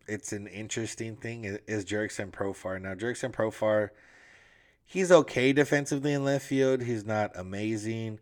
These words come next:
He had a pretty decent, you know, season last year for the, for the Padres offensively, but even then, he's not necessarily a guy that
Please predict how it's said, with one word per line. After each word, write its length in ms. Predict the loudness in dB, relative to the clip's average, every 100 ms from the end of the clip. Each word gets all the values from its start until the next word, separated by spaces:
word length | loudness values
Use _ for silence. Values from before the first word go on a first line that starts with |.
| -18 -20 -6
He 80 | 4
had 180 | 6 8
a 200 | 6 2
pretty 480 | -2 2 2 0
decent, 720 | -2 -6 -4 -4 -4 -4 -8 -14 _
you 120 | -14
know, 280 | -12 -12 -16 -20
season 560 | -18 -10 -6 -4 -4 -2
last 320 | -2 -2 -4
year 160 | -4 -4
for 260 | -4 -6
the, 180 | -4 -8 -10
for 160 | -8
the 120 | -8
Padres 540 | -6 -6 -4 -6 -6 -4
offensively, 800 | -6 -8 -12 -10 -8 -6 -4 -4
but 180 | -2
even 360 | -2 -2 -4 -6
then, 400 | -4 -4 -4 -8 -16 -20 -20 -20 -20 -20 -20
he's 320 | -8 -6 -2
not 320 | 0 2 2
necessarily 720 | -4 -6 -6 -6 -6 -4 -4 -4
a 140 | -6
guy 340 | -6 -4 -2
that 340 | -4 -6 -6